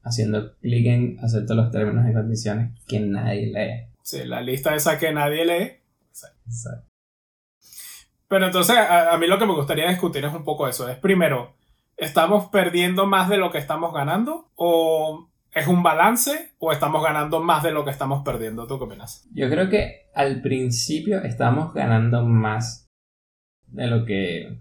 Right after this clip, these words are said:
Speaker 1: perdíamos. Porque al principio las redes sociales no tenían tantos clientes y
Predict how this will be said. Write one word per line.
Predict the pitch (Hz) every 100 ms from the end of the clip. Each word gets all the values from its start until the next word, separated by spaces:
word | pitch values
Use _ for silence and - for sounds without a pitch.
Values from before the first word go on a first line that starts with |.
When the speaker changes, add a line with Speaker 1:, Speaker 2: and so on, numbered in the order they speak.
| - _
Speaker 1:
perdíamos. | 123 117 101 - 120 - _ _ _ _
Porque | 123 117
al | 113
principio | 117 113 117 117 117 - - _ -
las | - 123
redes | 113 110
sociales | 117 113 113 110
no |
tenían | 110 113 113 117 117 - _ -
tantos | 117 110 113
clientes | 127 123 123 139 - _ _ _ _ _ _ _ _
y | 131 127 117 113 123 120